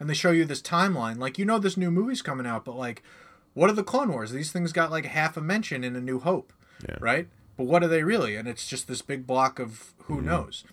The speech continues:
Speaker 1: So instead of piecing together stuff, inserting stuff in the middle,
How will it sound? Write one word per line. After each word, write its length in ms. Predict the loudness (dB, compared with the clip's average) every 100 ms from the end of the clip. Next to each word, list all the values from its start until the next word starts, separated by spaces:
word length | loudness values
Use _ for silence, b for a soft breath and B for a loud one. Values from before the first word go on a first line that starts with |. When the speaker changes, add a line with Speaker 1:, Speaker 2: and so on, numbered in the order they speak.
| b b
Speaker 1:
So 180 | -2 2
instead 280 | 2 4 6
of 180 | 4 0
piecing 380 | -2 -2 0 -2
together 320 | 0 0 0
stuff, 420 | 0 2 2 0
inserting 560 | -2 -2 0 0 0 -4
stuff 320 | -2 -2 -2
in 80 | -8
the 40 |
middle, 440 | -4 -2 0 -2